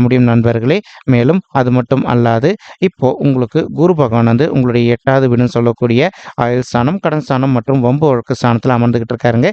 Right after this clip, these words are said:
இந்த இடம் வந்து குரு பகவானுக்கு செட் ஆகுமா அப்படின்னு கேட்டிங்கன்னா கண்டிப்பா செட் ஆகாது அப்படின்றது தான் உண்மைங்க. ஏன்னா இது வந்து ஒரு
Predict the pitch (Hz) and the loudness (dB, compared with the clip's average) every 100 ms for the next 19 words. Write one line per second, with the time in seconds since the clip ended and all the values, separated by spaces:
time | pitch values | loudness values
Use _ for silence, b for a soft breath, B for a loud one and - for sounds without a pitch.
0 | B B - 190 175 139 143 123 135 131 | B B 0 0 2 0 0 0 0 0
1 | 143 127 117 120 147 - 127 - 123 117 | 2 0 2 0 -2 -4 -6 -2 -2 2
2 | 120 117 120 120 - 120 117 123 - B | 0 0 0 -2 0 -2 0 0 0 B
3 | B - 135 143 139 151 - 123 127 117 | B -2 0 0 -2 -2 -2 -2 -2 -2
4 | 117 117 127 123 127 120 117 123 123 120 | 0 0 0 -2 -2 0 0 0 2 2
5 | 120 120 151 185 123 120 143 - B - | 2 2 0 0 2 2 0 -4 B -4
6 | 151 139 165 151 | 0 2 2 0